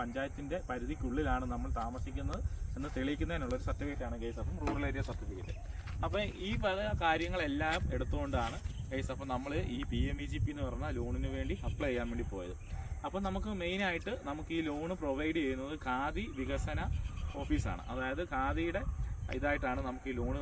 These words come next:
അവർ തരുന്നത്. അപ്പം ഞാൻ ഈ ലോണിന് വേണ്ടി ഞാൻ പത്തനംതിട്ട, ആ, നമ്മുടെ ഖാദിയുടെ മെയിൻ, ആ, ഹെഡ് ഓഫീസായ, ആ,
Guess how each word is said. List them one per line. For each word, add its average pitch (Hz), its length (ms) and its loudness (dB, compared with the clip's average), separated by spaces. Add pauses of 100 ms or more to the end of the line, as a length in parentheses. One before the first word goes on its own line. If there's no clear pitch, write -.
അവർ 120 120 0 (220)
തരുന്നത്. 107 320 -2 (100)
അപ്പം - 220 0
ഞാൻ 135 220 2
ഈ 143 120 2
ലോണിന് 131 380 2
വേണ്ടി - 240 4
ഞാൻ 269 140 0
പത്തനംതിട്ട, 277 520 -2 (720)
ആ, 120 40 -4 (160)
നമ്മുടെ 123 260 -4
ഖാദിയുടെ 120 440 -2
മെയിൻ, 120 180 -4 (180)
ആ, 117 40 -2 (180)
ഹെഡ് 110 200 -2
ഓഫീസായ, 117 420 0 (220)
ആ, 117 40 -8